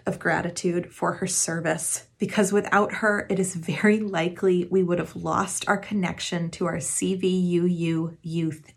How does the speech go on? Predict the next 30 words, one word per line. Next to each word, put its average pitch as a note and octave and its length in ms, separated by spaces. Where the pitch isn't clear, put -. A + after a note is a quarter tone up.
entirely. E3+ 960
Yes, - 560
we G#3 180
have G3+ 200
R B3 160
E G3+ 140
teachers G3 560
who G3 160
themselves F3 800
don't F3+ 260
have G3 200
children. D3+ 600
And G#3+ 280
yes, F#3+ 440
we G3 280
have F#3 260
had F3+ 320
lots E3 300
of B3+ 80
folks G3+ 360
volunteer F3 760
to F#3+ 140
record F3 640
videos F3 640
for F3 140
our E3 140
virtual F3+ 640
R F3+ 200
E E3+ 120
program D#3+ 680